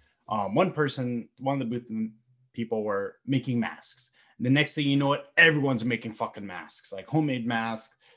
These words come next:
And then now that shit's, like, fucking coming back, all the-, we have all these masks. Like, all these vendors now can't do anything. But this, it,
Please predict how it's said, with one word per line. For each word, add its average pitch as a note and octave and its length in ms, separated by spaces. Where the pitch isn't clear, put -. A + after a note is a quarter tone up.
And B2+ 160
then A#2+ 440
now B2+ 280
that A#2 280
shit's, - 460
like, A2+ 200
fucking G#2 540
coming G2+ 280
back, C#3+ 460
all C#3 160
the-, C3+ 80
we B2+ 100
have A#2+ 120
all A#2+ 100
these A2 140
masks. - 300
Like, G#2+ 160
all C3+ 140
these C3 160
vendors A2+ 360
now G#2 240
can't F#2+ 260
do G3+ 140
anything. G2+ 420
But A2+ 240
this, A2+ 340
it, - 240